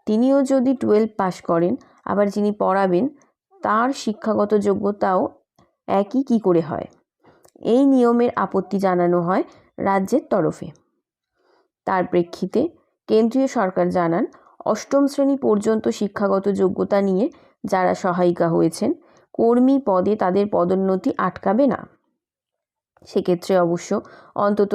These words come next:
দশ বছর সহায়িকার কাজ করতে হবে সংশ্লিষ্ট প্রার্থীকে। অঙ্গনওয়াড়ি প্রকল্পের খরচের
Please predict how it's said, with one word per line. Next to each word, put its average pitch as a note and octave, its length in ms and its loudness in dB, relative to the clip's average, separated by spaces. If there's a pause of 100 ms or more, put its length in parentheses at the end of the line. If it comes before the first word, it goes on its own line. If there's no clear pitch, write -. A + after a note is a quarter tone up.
দশ G#3 320 2
বছর C4 480 2
সহায়িকার G3+ 680 -2
কাজ G#3+ 280 -2
করতে F#3 380 -2
হবে F#3 260 2
সংশ্লিষ্ট F#3+ 600 -4
প্রার্থীকে। - 580 -6 (1160)
অঙ্গনওয়াড়ি C#4 640 2
প্রকল্পের G3+ 640 -2
খরচের F#3+ 600 -2